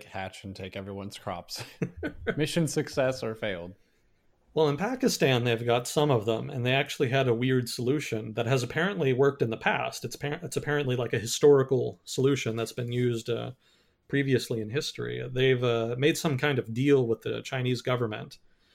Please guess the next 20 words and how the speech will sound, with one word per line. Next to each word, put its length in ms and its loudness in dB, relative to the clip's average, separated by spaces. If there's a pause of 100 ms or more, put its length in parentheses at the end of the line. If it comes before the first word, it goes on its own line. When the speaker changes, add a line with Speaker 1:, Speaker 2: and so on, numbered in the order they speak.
(500)
Speaker 2:
uh, 220 0
to 160 -4
import, 680 2
um, 520 -4 (220)
ducks, 640 -2 (380)
just, 300 -8
like, 160 -4
a 40 -2
hundred 320 2
thousand 520 2
ducks. 580 -4 (880)
And 120 -2
apparently 440 0
ducks 440 2
will 200 0
eat 300 -4
a 120 -8
lot 320 2
of 120 0
locusts. 840 -2